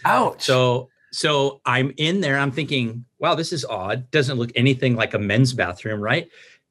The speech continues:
Speaker 2: So I go in the stall, and then all of a sudden, I hear high heels.
Speaker 1: Oh, no.
Speaker 2: And I'm like, "Oh my gosh," and women talking. So I'm freaking out.
Speaker 1: Oh,
Speaker 2: They
Speaker 1: no.
Speaker 2: leave.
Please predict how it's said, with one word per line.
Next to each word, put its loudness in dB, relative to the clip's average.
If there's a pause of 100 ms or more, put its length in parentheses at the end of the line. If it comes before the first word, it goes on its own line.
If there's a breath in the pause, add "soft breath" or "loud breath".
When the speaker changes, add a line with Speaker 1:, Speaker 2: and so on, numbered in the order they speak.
(360)
Speaker 2:
So -2
I 0
go 0
in 0
the -2
stall, -2
and -2
then 0
all 0
of -2
a -2
sudden, -2 (440)
I 0
hear 0
high -2
heels. -4 (280)
Speaker 1:
Oh, -18
no. -8
Speaker 2:
And -2
I'm -2
like, -2 (400)
"Oh 0
my 0
gosh," -2
and -4
women 0
talking. -8
So 0
I'm 0
freaking -2
out. -8 (240)
Speaker 1:
Oh, -6
Speaker 2:
They 0
Speaker 1:
no. 2
Speaker 2:
leave. 0